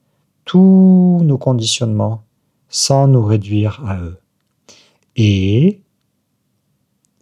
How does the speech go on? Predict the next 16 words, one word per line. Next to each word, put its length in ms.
c'est 300
aussi 560
un 120
mécanisme, 800
euh, 320
un 100
chemin, 460
<laughs> 180
mécanisme. 680
J'ai 180
l'impression 460
de 100
démonter 380
une 100
bagnole. 400
Euh, 340